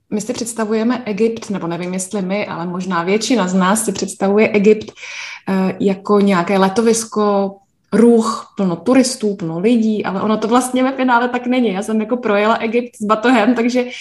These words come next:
vím, že většina částí, eh, Egypta je vlastně úplný opak. Takže ty už si naznačila, že jste na pláži, nic moc kolem není.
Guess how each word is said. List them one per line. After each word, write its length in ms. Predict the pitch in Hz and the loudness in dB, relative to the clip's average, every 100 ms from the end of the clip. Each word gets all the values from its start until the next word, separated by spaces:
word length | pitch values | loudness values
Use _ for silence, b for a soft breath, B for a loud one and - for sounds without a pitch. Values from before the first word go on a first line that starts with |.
| B - | B -2
vím, 180 | 233 233 | 0 2
že 120 | 262 | 2
většina 400 | 233 226 240 247 | 0 0 -2 -2
částí, 680 | 254 247 233 - 254 254 - | 0 -2 -2 -2 0 0 0
eh, 280 | 233 226 220 | -2 -2 0
Egypta 680 | 233 262 - 233 233 - | 0 -2 0 2 2 2
je 120 | 240 | 2
vlastně 320 | 226 233 240 254 | 2 0 -2 -6
úplný 460 | 233 233 277 294 | -2 2 2 2
opak. 460 | - 277 214 190 - | -2 -2 -2 -4 -4
Takže 240 | - 220 | -4 -2
ty 120 | 240 240 | 0 -2
už 80 | |
si 200 | 262 269 | -2 0
naznačila, 680 | 247 214 226 233 214 175 175 - | 0 2 0 -2 -4 -4 -4 -6
že 240 | 202 202 | -2 -2
jste 240 | 196 - | -4 -4
na 120 | 214 190 | -4 -2
pláži, 720 | 202 208 220 214 220 220 220 | 0 0 2 4 4 4 0
nic 280 | 214 220 - | -2 -2 0
moc 220 | 226 220 | 0 0
kolem 360 | - 208 208 226 | -2 -4 2 2
není. 440 | 196 202 214 226 | 2 0 0 0